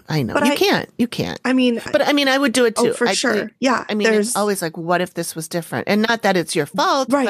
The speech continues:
Speaker 1: but it's like, what if
Speaker 2: What
Speaker 1: a
Speaker 2: if I
Speaker 1: different
Speaker 2: had,
Speaker 1: thing
Speaker 2: you know,
Speaker 1: happened?
Speaker 2: gone a
Speaker 1: What if the
Speaker 2: different
Speaker 1: dog had
Speaker 2: route?
Speaker 1: barfed on the floor and I didn't leave
Speaker 2: Yeah.
Speaker 1: on time, you know?
Speaker 2: Or what if I'd gotten up early and left early?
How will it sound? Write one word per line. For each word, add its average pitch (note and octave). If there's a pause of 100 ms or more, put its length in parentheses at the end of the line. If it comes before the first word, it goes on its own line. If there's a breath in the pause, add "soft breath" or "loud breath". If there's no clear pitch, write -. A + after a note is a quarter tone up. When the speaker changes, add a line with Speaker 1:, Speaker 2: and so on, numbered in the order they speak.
(140)
Speaker 1:
but - (140)
it's G3+
like, G3+
what F#3+
if G3
Speaker 2:
What G#3+
Speaker 1:
a A#3+
Speaker 2:
if A#3+
I A#3
Speaker 1:
different A3+
Speaker 2:
had, A3
Speaker 1:
thing F3+
Speaker 2:
you G#3
know, G3+
Speaker 1:
happened? G3+
Speaker 2:
gone G3+
a -
Speaker 1:
What G#3+
if A#3+
the B3
Speaker 2:
different G3+
Speaker 1:
dog G#3+
had G#3
Speaker 2:
route? F3+
Speaker 1:
barfed -
on F#3
the E3+
floor E3+
and D3+
I D3
didn't E3
leave F3
Speaker 2:
Yeah. D3+
Speaker 1:
on C#3
time, - (160)
you D#3
know? D3+ (140)
Speaker 2:
Or B3+
what A3+
if B3
I'd A3
gotten G#3+
up G#3
early A3
and F#3
left F#3
early? G#3